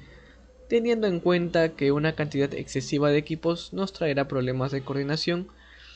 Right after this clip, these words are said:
y burocracias innecesarias.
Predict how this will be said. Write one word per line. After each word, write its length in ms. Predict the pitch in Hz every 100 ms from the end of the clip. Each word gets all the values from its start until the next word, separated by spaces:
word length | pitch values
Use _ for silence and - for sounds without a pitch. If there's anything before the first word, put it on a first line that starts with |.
| - _ -
y 240 | 190 196
burocracias 880 | 185 180 160 135 160 151 - 160 - -
innecesarias. 1120 | 175 160 135 127 120 - 87 - 160 -